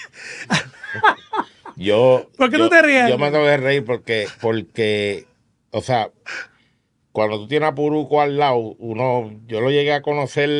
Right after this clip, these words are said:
Speaker 1: trabajamos juntos en, en los Conquistadores de Guaynabo.
Speaker 2: Ya.
Speaker 1: Eh, yo era asistente de Juan Cardona, él era jugador, y pues,
Speaker 2: Ya, lo
Speaker 1: ahí
Speaker 2: que
Speaker 1: lo
Speaker 2: película,
Speaker 1: conocía, sí.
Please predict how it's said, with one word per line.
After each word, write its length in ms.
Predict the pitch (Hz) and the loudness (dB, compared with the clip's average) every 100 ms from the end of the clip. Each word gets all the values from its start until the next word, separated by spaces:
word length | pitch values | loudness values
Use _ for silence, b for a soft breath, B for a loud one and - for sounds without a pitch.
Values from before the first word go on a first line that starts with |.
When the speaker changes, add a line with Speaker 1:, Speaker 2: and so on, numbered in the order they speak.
| 143 135 - | -2 -6 -6
Speaker 1:
trabajamos 460 | 120 117 113 151 143 | -4 -2 -2 -2 -2
juntos 440 | 151 143 113 107 | -4 -4 -4 -4
en, 360 | 113 113 110 104 | -6 -6 -6 -10
en 200 | 107 107 | -10 -8
los 160 | 104 98 | -6 -6
Conquistadores 800 | 110 - 101 - 101 101 113 127 | -10 -12 -16 -8 -6 -4 -2 0
de 80 | 127 | 0
Guaynabo. 560 | 127 117 131 107 110 175 | 0 -2 -4 -4 -6 -6
Speaker 2:
Ya. 360 | 156 147 139 - - | -6 -6 -10 -14 -8
Speaker 1:
Eh, 240 | 92 92 | -4 -4
yo 100 | 90 | -4
era 120 | 95 | -6
asistente 380 | 101 110 110 113 | -8 -8 -8 -4
de 40 | 110 | -4
Juan 160 | 113 | -4
Cardona, 480 | 110 110 110 120 101 | -4 -4 -4 -4 -6
él 80 | 101 | -6
era 300 | 98 107 104 | -4 -2 -2
jugador, 560 | 104 104 104 113 113 - _ _ _ _ _ - | -4 -4 -2 -4 -6 -12 _ _ _ _ _ -16
y 140 | 76 | -10
pues, 140 | 95 160 | -4 -2
Speaker 2:
Ya, 80 | |
lo 60 | 202 | 0
Speaker 1:
ahí 40 | 175 | 0
Speaker 2:
que 40 | |
Speaker 1:
lo 100 | 233 | 0
Speaker 2:
película, 500 | 233 226 202 247 269 | 2 2 2 2 2
Speaker 1:
conocía, 140 | 214 | 0
sí. 80 | 185 | 0